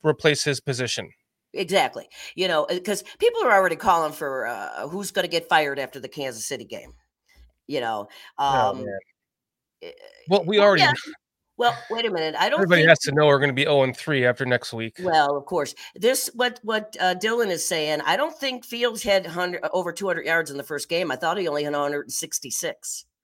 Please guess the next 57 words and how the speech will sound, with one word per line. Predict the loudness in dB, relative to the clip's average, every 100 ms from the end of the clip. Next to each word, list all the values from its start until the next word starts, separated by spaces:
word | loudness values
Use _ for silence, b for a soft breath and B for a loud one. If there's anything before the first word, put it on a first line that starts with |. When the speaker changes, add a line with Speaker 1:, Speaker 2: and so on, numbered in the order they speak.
| _ _ _ 2
Speaker 1:
No, | 4 4
he |
had | 4 2
more. | 2 2 0 _ -6
He | -2
had | -2 0
Speaker 2:
Really? | 2
Speaker 1:
two |
hundred, | 6 4 2
and | 2
he | 4
had | 6
more | 6 6
the | 4
first | 2 0 2
game | 2 4
than | 2
he |
did | 2 0 -2 _
yes-, | 0 0 -2 -12 0
uh, | 2 4 2 -4
Sunday. | -2 0 0 -4 -8 _ _ _ _ _ _
Speaker 2:
Really? | -20 -16 -12 -10 -12 -16 _ _ -18
Hmm. | -16 -4
Speaker 1:
Yeah, | -2 0
he |
had | 0 -2
Speaker 2:
He | 0
had | 2
Speaker 1:
two |
hundred | 4 6 4
and |
Speaker 2:
two | -2
hundred | -10 -12 -18 -12 -6 -6
sixteen | -8 -14 _ 0
on, | 2 2
on | -2
Sunday. | 0 0 0 -4 -12 _ _ _ _ _ -20 -10 -4
Speaker 1:
Okay, | 2 4 2
so | 2
he | 4
had, | 4 4
like, | 2
two | 2 2
hundred | 4 4
and | 4
twenty-six | 2 4 2 0 -2
or | -4
something | 0 0 0 2
on | 4 4
Speaker 2:
Oh, | 2 0 0
okay. | -2
Me | 2 2
Speaker 1:
previous | 4 4
Speaker 2:
bad. | 2
Speaker 1:
game. | 0 -2
Speaker 2:
Okay. | -2